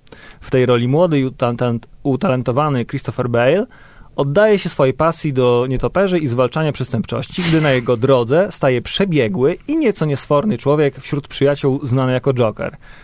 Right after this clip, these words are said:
To mój opis, e, filmu Mroczny Rycerz. Mam Kill Billa jeszcze. Po wizycie w szpitalu Beatrix Kido, e, próbuje odszukać dawnych współpracowników. E, i jeszcze To nie jest kraj dla starych ludzi.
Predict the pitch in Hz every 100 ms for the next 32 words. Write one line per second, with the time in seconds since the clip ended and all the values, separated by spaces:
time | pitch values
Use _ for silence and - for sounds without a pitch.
0 | - - - - 135 131 123 117 117 117
1 | 127 120 127 131 - 120 113 - 120 117
2 | 120 117 123 117 117 143 165 - 143 127
3 | 143 127 127 110 110 - 131 185 185 -
4 | - - 196 180 135 127 - - 135 190
5 | 175 147 147 156 160 131 123 - - 165
6 | 151 139 139 - - - - - 80 -
7 | - - - 196 196 165 139 139 143 -
8 | 139 120 131 170 147 139 - 135 127 131
9 | 104 120 - 202 - - - - - -
10 | - - - - 135 135 135 127 - 185
11 | 175 165 165 160 156 151 - 151 143 135
12 | 120 131 123 170 180 156 147